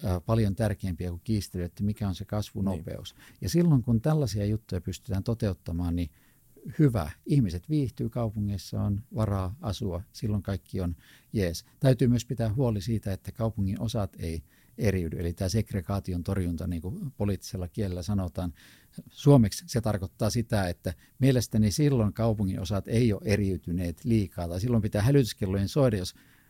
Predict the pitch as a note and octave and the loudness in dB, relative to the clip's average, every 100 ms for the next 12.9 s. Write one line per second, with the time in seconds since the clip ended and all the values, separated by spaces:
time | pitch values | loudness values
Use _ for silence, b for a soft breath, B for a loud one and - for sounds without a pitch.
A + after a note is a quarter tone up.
0 | b _ C#3+ F#3 C#3+ G2+ G#2+ - G#2+ B2 | b _ 6 8 8 4 -2 0 4 6
1 | A2+ - F#2+ F2+ F2+ - A2+ F3 F3+ A#2+ | 4 0 -4 -2 -4 0 2 4 4 2
2 | C3+ C3+ A2 E2+ E2+ F#2 G2 A2+ - D#2+ | 0 0 0 -2 -6 -4 -2 -4 -6 -8
3 | D#2 D2+ - - _ b b - - A#2+ | -8 -10 -14 -20 _ b b -10 -2 2
4 | D3 A#2 G#2 A2+ C3 B2+ - F2+ E2+ F2 | 2 2 0 4 4 4 2 -6 -4 -2
5 | E2+ - _ _ A2 G2+ G2 F#2 F2+ D#2+ | -2 -4 _ _ -4 -2 0 0 -2 -4
6 | b b - E3+ D#3 B2+ G#2+ - _ _ | b b 2 4 6 6 4 0 _ _
7 | - A2 A2 A#2 A2 G2 F#2+ F#2 F#2+ A2 | 0 4 4 4 0 2 0 0 -2 -6
8 | _ _ G3 A3+ F#3 G3 - A2 G2+ G#2 | _ _ -14 -12 -12 -14 -2 2 2 4
9 | A#2+ G2+ F2 E2+ E2 - F2 E2+ - F2 | 4 4 0 -4 -8 -8 -6 -6 -6 -6
10 | E2 b b b - G2 - F#2+ G2+ - | -6 b b b -6 -6 -2 -2 -2 -2
11 | G#2 - G#2+ A#2 A2+ G2 F#2+ F#2 F#2+ F#2 | -10 -4 -2 0 -2 -2 -2 -2 -4 -4
12 | A#2+ A2+ E2 - E2+ F2 E2+ E2 | -4 -6 -8 -10 -8 -6 -6 -6